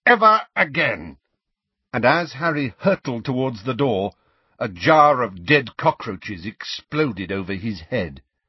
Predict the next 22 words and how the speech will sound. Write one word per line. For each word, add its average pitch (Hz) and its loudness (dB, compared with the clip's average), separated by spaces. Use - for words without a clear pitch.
He 127 -10
wrenched 135 -6
the 135 -4
door 135 0
open 110 -6
and 120 -10
flew 156 -2
along 123 0
the 113 -4
corridor, 101 0
stopping 165 -2
only 180 0
when 156 -2
he 143 0
had 135 -4
put 151 -4
three 185 -6
floors 110 -2
between 117 -6
himself 107 -4
and 113 -2
Snape. 107 -4